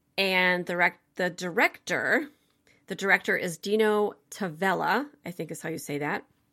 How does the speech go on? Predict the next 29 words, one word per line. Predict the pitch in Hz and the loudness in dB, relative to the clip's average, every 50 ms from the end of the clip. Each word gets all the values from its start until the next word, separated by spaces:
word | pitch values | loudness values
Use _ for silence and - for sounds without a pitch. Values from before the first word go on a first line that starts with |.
| _ _ - | _ _ -4
And | 196 202 202 202 202 - | -2 0 2 0 0 -2
it | - 196 - | -4 -6 -6
has | 190 185 196 190 185 185 185 180 - - - | -6 -4 -2 0 0 0 0 -4 -8 -10 -8
a | 165 165 165 156 160 160 - - _ | -6 -4 -2 -2 -4 -6 -8 -12 _
four | _ - - - 269 294 370 403 415 392 | _ -20 -12 -10 -8 -6 -4 -4 -6 -6
point | - - - 294 320 302 294 - | -8 -10 -8 -8 -8 -8 -10 -16
six | - - 269 - - - - - - - _ _ _ _ _ _ _ _ _ _ _ _ - | -14 -12 -12 -12 -12 -16 -16 -16 -16 -18 _ _ _ _ _ _ _ _ _ _ _ _ -8
out | 170 180 | -6 -6
of | 185 185 - | -6 -8 -10
ten | - - - - 208 208 196 170 151 113 147 165 - _ _ _ _ _ _ _ | -16 -16 -10 -4 -2 -2 -2 -2 -2 -6 -8 -12 -16 _ _ _ _ _ _ _
on | 147 156 151 147 - - - - | -4 -4 -4 -4 -6 -8 -10 -8
I | 160 156 156 | -6 -4 -4
M | 156 156 156 156 151 - - _ _ _ _ _ _ _ _ | -4 -4 -6 -6 -8 -10 -12 _ _ _ _ _ _ _ _
D | _ 135 143 147 156 | _ -10 -8 -6 -8
B. | 147 - 147 135 127 117 - 65 110 - - _ _ _ _ _ _ | -6 -6 -6 -6 -6 -8 -10 -14 -18 -20 -20 _ _ _ _ _ _
Not | 208 196 190 - - | -14 -12 -12 -12 -14
sure | - - - - 156 151 147 | -14 -12 -10 -10 -8 -6 -6
I | 127 135 147 143 - _ _ _ _ _ _ _ _ _ _ - | -6 -8 -8 -10 -14 _ _ _ _ _ _ _ _ _ _ -16
completely | - - - - - - - - - - | -16 -16 -16 -14 -10 -10 -10 -10 -10 -12
agree | - - - - | -12 -12 -10 -10
with | 113 107 - | -10 -10 -8
that | - - - - | -8 -8 -8 -8
one, | - - 170 | -10 -12 -10
but | - 151 147 - - | -8 -8 -10 -8 -8
we | 180 160 151 | -10 -10 -10
will | 151 | -8
get | 156 - | -10 -10
into | - 147 147 | -10 -8 -10
it. | - - - | -12 -12 -14